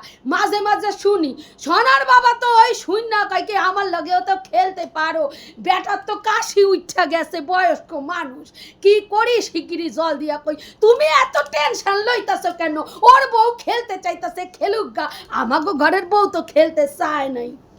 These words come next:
কি কমু মাসিমা কন তো? টেনশন করি কি লাইগা জানেন? আমাগো ঘরেও একটা বাচ্চা ছেলের বউ আছে। আপনার বউয়ের এইসব নচল্লা দেইখা যদি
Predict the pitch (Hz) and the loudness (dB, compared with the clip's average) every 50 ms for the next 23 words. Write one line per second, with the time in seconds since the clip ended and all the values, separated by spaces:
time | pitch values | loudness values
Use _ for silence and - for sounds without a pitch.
0 | _ _ _ _ _ _ - - - 330 311 311 - 320 311 302 311 320 294 302 | _ _ _ _ _ _ -12 -4 -4 -4 -4 -2 0 0 2 2 2 2 2 2
1 | 311 294 294 - 269 269 262 254 262 - - 277 277 277 269 - - - - - | 2 0 0 -4 -6 -6 -6 -8 -8 -2 0 2 2 2 -2 -6 -10 -18 -18 -20
2 | - - - - - - - - - - 311 311 339 370 370 - 415 392 392 - | -20 -20 -20 -20 -20 -20 -18 -8 2 4 4 6 6 4 4 6 6 6 6 6
3 | 415 427 427 427 415 - - 427 427 453 453 403 285 370 381 381 392 440 427 440 | 4 4 4 4 4 4 6 6 6 6 4 2 4 4 4 4 6 4 4 4
4 | 466 453 453 453 440 440 453 440 427 415 392 381 370 370 370 392 381 339 370 359 | 4 4 2 2 4 6 6 8 6 4 2 2 0 0 0 0 -2 -2 -4 -6
5 | 302 311 320 339 392 403 403 381 359 370 - 370 381 381 370 381 403 392 - 381 | -4 -2 -2 -2 -2 0 0 0 0 0 -2 -2 0 2 2 2 2 0 0 -2
6 | 370 370 370 349 339 359 381 381 359 349 349 339 381 381 370 330 349 349 - - | -2 0 -2 -8 -4 -4 -4 -4 -4 -4 -6 -6 -4 -4 -4 -4 -4 -6 -8 -12
7 | 359 330 294 294 392 403 440 - - 294 330 359 359 359 403 392 381 359 320 370 | -10 -10 -8 -8 -8 -12 -10 -6 0 2 2 2 2 2 2 2 2 2 2 -4
8 | 349 359 359 349 339 330 330 320 - 359 320 294 302 320 330 349 349 - 349 339 | -4 -2 -2 -4 -4 -4 -6 -6 -8 -8 -8 -6 -4 -4 -4 -4 -4 -6 -10 -8
9 | 330 311 302 269 233 320 370 349 - - 320 285 247 311 320 330 269 311 294 | -6 -6 -6 -6 -6 -10 -10 -10 -10 -8 -8 -8 -6 -8 -10 -10 -8 -10 -12